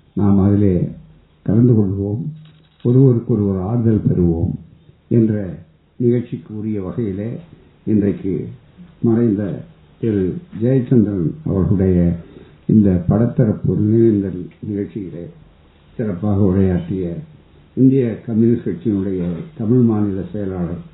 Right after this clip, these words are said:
தோழர் முத்தரசன் அவர்களே, அதே போல ஒரு நூற்றாண்டு வரலாற்றை சிறப்பாக சொன்ன என் சி பி எஸ் பதிப்பாளர் அருமை பொறியாளர் பாக்கு ராஜன்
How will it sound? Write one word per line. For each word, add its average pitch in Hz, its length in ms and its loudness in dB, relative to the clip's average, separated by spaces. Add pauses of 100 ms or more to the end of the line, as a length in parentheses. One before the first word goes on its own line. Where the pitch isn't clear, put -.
(380)
தோழர் 90 400 -6
முத்தரசன் 110 580 -4
அவர்களே, 95 340 -8 (1040)
அதே 147 240 0
போல 123 240 -4 (500)
ஒரு 127 180 4
நூற்றாண்டு 139 600 4
வரலாற்றை 113 640 0 (240)
சிறப்பாக 123 600 -10
சொன்ன 104 380 -6 (440)
என் 123 160 0
சி 143 120 -2
பி 117 160 0
எஸ் 98 240 -6
பதிப்பாளர் 110 580 -8 (560)
அருமை 113 360 -2 (680)
பொறியாளர் 101 580 -2 (320)
பாக்கு 110 360 -2 (100)
ராஜன் 107 420 4